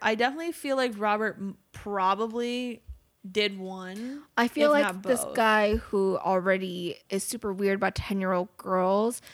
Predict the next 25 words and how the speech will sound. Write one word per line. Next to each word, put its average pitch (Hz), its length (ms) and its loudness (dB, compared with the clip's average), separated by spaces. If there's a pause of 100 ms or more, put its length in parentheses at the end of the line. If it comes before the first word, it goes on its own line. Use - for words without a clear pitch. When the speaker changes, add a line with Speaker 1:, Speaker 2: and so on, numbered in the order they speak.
Speaker 1:
Yeah. 208 400 0
Speaker 2:
dude, 330 240 4
he 359 80 2
doesn't 339 240 0
have 302 80 0
to 247 60 -4
live 247 140 4
anyways, 214 500 2
regardless 226 720 2
if 202 120 -2
he 214 100 -2
did 196 160 2
it 185 80 -2
or 175 140 0
not. 156 440 -2
So, 190 760 2
um, 196 400 0
let's 262 140 -4
just - 240 -6 (360)
Speaker 1:
Yeah. 208 380 -2
Speaker 2:
<laughs> - 40 -2
Is 277 120 6
that 240 240 2
me? 220 300 4
Speaker 1:
So, 247 760 0